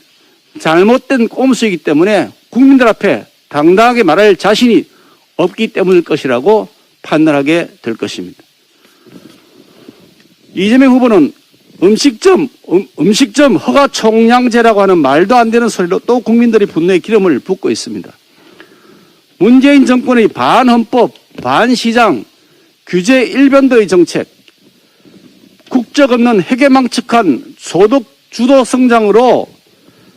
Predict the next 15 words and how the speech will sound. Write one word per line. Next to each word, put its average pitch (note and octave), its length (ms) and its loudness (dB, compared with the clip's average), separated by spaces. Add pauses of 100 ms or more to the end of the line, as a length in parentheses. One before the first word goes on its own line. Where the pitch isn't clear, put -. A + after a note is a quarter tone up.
(160)
경제는 A#3 460 0
폭망하고 A#3 600 2
일자리는 G3+ 480 2
사라졌습니다. D#3 760 -4 (1200)
설상가상으로 A#3 1160 0 (100)
집값, - 540 -2
전월세 A#3 380 2
값은 G#3 480 0
하늘 C#4 380 0
높은 G#3+ 260 -2
줄 G#3 140 2
모르고 F3 280 2
올라가서 D#3+ 800 0
국민들은 B3+ 580 2 (880)
어떻게든 A#3 840 -2